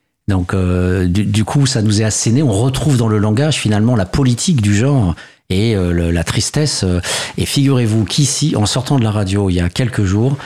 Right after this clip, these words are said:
euh, je croise, euh, sur le trottoir d'en face des mamans qui avaient toutes des landaux. Et une d'elles, euh, retrouve une, une maman qu'elle connaissait, qu'elle n'avait pas vue depuis un certain temps. Et,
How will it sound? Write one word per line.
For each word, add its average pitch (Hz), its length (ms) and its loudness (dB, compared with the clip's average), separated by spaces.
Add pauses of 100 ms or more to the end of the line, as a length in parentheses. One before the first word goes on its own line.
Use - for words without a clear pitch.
(340)
euh, 92 680 0
je 107 180 -2
croise, 123 460 -2
euh, 98 640 0
sur 135 240 -2
le 127 80 2
trottoir 101 440 -2
d'en 95 120 0
face 110 320 -2
des 117 100 2
mamans 107 380 0 (180)
qui - 140 -4
avaient 90 160 0
toutes 104 220 -2
des 110 100 2
landaux. 101 360 0 (440)
Et 127 320 2 (140)
une 147 340 2 (140)
d'elles, 127 400 2 (200)
euh, 95 520 0 (720)
retrouve 113 520 0
une, 92 460 2
une 95 120 2
maman 98 400 2
qu'elle 92 200 -4
connaissait, 95 480 0
qu'elle 104 160 -2
n'avait 87 160 0
pas 98 120 -2
vue 92 120 -2
depuis 98 200 -4
un 95 40 0
certain 92 280 -4
temps. 127 180 -4 (460)
Et, 139 340 0